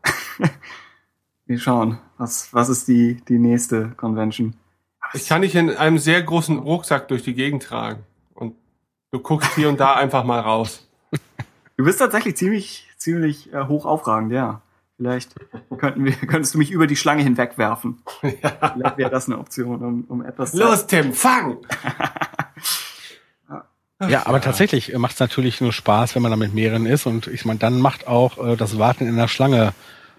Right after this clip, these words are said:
Speaker 3: äh, dann ist das halt weniger schlimm, ne?
Speaker 1: Hm. Hm. Aber genug von den, von den gegenseitigen Vorwürfen. Was waren denn,
Speaker 3: <laughs>
Speaker 1: was waren denn so eure,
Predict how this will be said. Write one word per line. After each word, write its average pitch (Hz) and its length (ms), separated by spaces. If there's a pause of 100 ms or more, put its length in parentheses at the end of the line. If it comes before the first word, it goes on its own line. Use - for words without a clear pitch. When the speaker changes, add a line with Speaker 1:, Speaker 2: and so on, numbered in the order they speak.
(200)
Speaker 3:
äh, 113 60 (760)
dann 104 100
ist 101 100
das 95 100
halt 104 120
weniger 107 240
schlimm, 107 220
ne? 101 140 (960)
Speaker 1:
Hm. 123 260 (840)
Hm. 190 200 (1120)
Aber 175 180
genug 208 380
von 214 240
den, 202 340
von 214 320
den 185 220
gegenseitigen 170 640
Vorwürfen. 139 600 (480)
Was 165 200
waren 196 160
denn, 180 280
Speaker 3:
<laughs> - 40
Speaker 1:
was 165 320
waren 185 240
denn 160 200
so 160 280
eure, 143 480